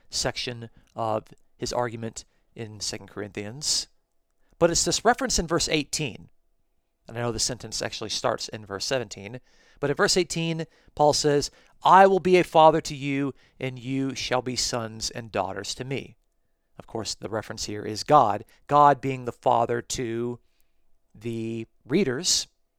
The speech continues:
the Christians, the sons and daughters of God. Now, what Paul is doing here is Paul is actually citing Second Samuel chapter seven and verse fourteen.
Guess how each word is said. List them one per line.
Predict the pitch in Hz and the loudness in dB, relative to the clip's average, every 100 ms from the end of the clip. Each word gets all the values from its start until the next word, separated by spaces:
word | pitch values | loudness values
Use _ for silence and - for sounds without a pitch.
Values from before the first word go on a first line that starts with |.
| _ - | _ -16
the | 110 | -10
Christians, | - 190 - 117 156 - - _ _ _ | -4 -4 -4 -8 -4 -4 -6 _ _ _
the | - | -4
sons | 135 147 139 151 | -2 0 -2 -2
and | 131 | 2
daughters | 120 113 117 113 - - _ _ | 4 4 2 -2 -4 -4 _ _
of | - 104 98 98 101 | -8 -6 -4 -8 -2
God. | 147 151 - - 113 _ _ _ _ _ _ _ _ _ _ _ _ _ _ _ _ | 2 2 0 -6 -14 _ _ _ _ _ _ _ _ _ _ _ _ _ _ _ _
Now, | 131 | 0
what | 135 160 | 4 4
Paul | - - 247 247 | 2 6 8 8
is | 180 | 6
doing | 208 214 151 | 6 4 4
here | 113 104 110 131 _ _ | -4 -4 -4 -6 _ _
is | - 131 | -4 -4
Paul | - 170 185 | 2 6 6
is | 185 | 4
actually | 139 139 - 143 139 | 0 -2 -2 -4 -4
citing | 131 - 156 151 123 113 139 - _ _ | -2 2 4 4 2 -4 -10 -14 _ _
Second | - - 156 165 | -4 0 0 0
Samuel | 160 151 135 139 | -6 -6 -4 -6
chapter | - 135 135 | -4 -4 -2
seven | - 120 113 117 | -6 -6 -6 -8
and | 117 | -12
verse | 110 104 - | -8 -8 -6
fourteen. | 120 - 180 135 | -6 -6 -8 -8